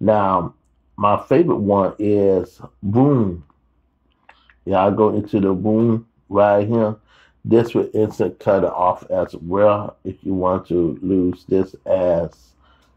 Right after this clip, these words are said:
a feature, all that you have to do, go right here. It will instant cut off. So, um,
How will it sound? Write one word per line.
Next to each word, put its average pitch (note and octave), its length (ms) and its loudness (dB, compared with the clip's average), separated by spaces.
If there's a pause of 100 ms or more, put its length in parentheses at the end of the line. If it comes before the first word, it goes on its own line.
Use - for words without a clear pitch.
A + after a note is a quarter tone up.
(140)
a - 60 -6
feature, F#2 600 0 (880)
all G#2 180 2
that G2+ 140 0
you F#2+ 120 2
have F2+ 220 0
to G2 60 -10
do, G#2 420 0 (640)
go F#2+ 160 2
right F#2 360 2
here. G#2+ 260 2 (680)
It G#2+ 60 2
will G2+ 220 0
instant G2 400 -4
cut E2 260 0
off. D#2 400 -4 (300)
So, F2 520 0 (520)
um, F2 800 -2